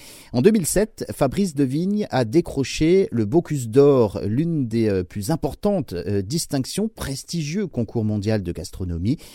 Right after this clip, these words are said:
euh, pour cette, euh, recette de flétan de Norvège et de la volaille de Bresse. Alors, chef à l'Élysée, euh, n'est pas un métier, euh, comme un autre et ça n'a rien à voir justement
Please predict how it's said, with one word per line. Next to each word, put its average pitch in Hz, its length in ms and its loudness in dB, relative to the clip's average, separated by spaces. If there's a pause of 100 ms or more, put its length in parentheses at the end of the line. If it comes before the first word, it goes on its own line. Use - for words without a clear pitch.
(220)
euh, 95 80 -2
pour 90 220 -12
cette, - 320 -4
euh, 92 160 0
recette 143 680 -2
de 104 200 -4
flétan 180 760 0
de 92 240 -6
Norvège 151 800 2
et 160 80 -2
de 156 100 -2
la 135 120 2
volaille 104 280 2
de 82 100 -8
Bresse. 87 420 -8 (260)
Alors, 156 320 6
chef - 340 2
à 185 60 4
l'Élysée, 139 680 2
euh, 117 240 2
n'est 117 140 0
pas 175 340 -2
un 135 80 0
métier, 165 540 0
euh, 104 80 -6
comme 139 160 -2
un 113 140 0
autre 123 260 -2
et 123 200 0
ça - 180 -4
n'a 110 100 0
rien 147 240 0
à 123 80 2
voir 143 220 -2
justement 110 420 -4